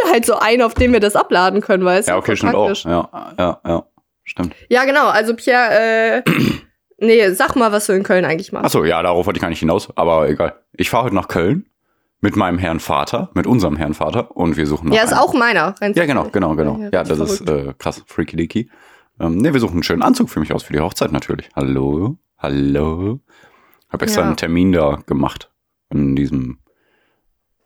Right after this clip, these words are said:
Speaker 2: Hochzeitsgeschäft. Ja. Und ich sehe sowieso schon schnieker aus und dann mit einem Anzug noch schnieker.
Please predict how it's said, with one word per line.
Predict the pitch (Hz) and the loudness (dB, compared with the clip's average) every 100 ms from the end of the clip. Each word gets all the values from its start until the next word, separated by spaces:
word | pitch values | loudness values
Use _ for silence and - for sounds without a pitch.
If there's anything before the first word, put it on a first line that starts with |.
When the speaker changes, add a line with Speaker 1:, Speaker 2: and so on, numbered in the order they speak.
| - | -8
Speaker 2:
Hochzeitsgeschäft. | 80 - 73 - - - 71 - _ _ _ _ _ _ _ _ _ _ _ _ 104 | -8 -4 -6 -6 -8 -6 -6 -10 _ _ _ _ _ _ _ _ _ _ _ _ -8
Ja. | - - - _ _ _ - | -6 -6 -10 _ _ _ -6
Und | 76 | -4
ich | 76 | 0
sehe | 92 | 0
sowieso | 92 95 131 | 2 2 2
schon | 90 78 | 0 -4
schnieker | - - 101 104 107 92 | -4 0 2 2 2 0
aus | 92 120 - | 0 -2 -4
und | 82 | -2
dann | 87 | 0
mit | 90 | 0
einem | 90 | 0
Anzug | 76 95 85 | -2 -2 -2
noch | 90 - | -2 -2
schnieker. | - 107 117 - - | -4 -4 -4 -8 -10